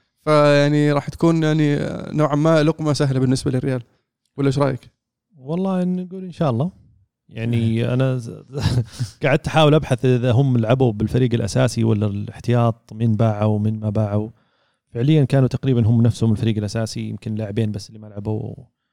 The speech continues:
Speaker 2: آه، واحد منهم اللاعب اللي كان قريب من إنه ينتقل ليوفي اللي هو كوستيتش.
Speaker 1: كوستيتش.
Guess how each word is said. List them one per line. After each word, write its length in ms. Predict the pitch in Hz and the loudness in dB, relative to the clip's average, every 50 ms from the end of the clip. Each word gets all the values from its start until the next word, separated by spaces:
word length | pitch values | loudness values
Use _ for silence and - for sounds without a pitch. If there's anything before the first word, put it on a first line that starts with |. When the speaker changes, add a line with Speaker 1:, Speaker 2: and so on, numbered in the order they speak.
| _ _ _ _ _ _ _ _ _ _ _ | _ _ _ _ _ _ _ _ _ _ _
Speaker 2:
آه، 260 | - - 110 107 104 | -10 -8 -6 -6 -4
واحد 300 | 104 117 123 - - 104 | -2 -2 -2 0 0 0
منهم 260 | 113 120 101 98 110 | 0 0 -2 -2 -2
اللاعب 340 | 110 110 113 113 107 104 101 | 0 0 0 0 0 -2 -4
اللي 120 | 101 101 101 | -4 -6 -4
كان 280 | - - 120 110 104 | -4 -4 -4 -4 -2
قريب 260 | 101 107 113 110 98 | -2 0 0 0 0
من 80 | 110 107 | 0 0
إنه 160 | 104 104 107 | 0 0 0
ينتقل 320 | 107 107 - - - - 104 | -2 -2 -6 -10 -10 -6 -2
ليوفي 280 | 104 110 113 110 107 | 0 2 2 2 0
اللي 140 | 117 107 104 | 0 -2 0
هو 100 | 104 110 | 0 0
كوستيتش. 500 | - - 123 123 139 - 131 131 131 - | 0 0 -2 -2 -2 -2 -4 -4 -4 -6
Speaker 1:
كوستيتش. 180 | - - - | -12 -14 -18